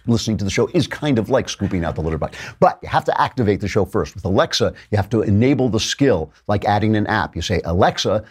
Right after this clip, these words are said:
enable the Andrew Klavan Show skill." And then she'll scream wildly and say, "No, no, not the Andrew Klavan Show." And then you say, "Yes, yes, Alexa, the Andrew Klavan Show."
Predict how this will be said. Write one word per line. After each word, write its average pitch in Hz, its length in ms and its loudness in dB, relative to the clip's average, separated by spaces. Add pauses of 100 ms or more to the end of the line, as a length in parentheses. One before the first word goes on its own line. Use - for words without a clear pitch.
(120)
enable 123 480 4
the 117 200 0
Andrew 131 360 2
Klavan 117 380 2
Show 113 260 2
skill." 104 540 0 (120)
And 95 80 2
then 107 100 4
she'll 104 200 -2
scream 147 600 2
wildly 123 380 2
and 101 80 0
say, 123 140 0
"No, 254 160 4
no, 269 400 2
not 233 180 2
the 226 120 -4
Andrew 220 300 2
Klavan 214 300 2
Show." 139 200 2
And 135 80 2
then 151 60 4
you 135 60 4
say, 190 200 0
"Yes, - 280 0
yes, 269 220 2
Alexa, - 400 2 (140)
the 165 120 0
Andrew 214 360 2
Klavan 190 320 2
Show." 170 160 2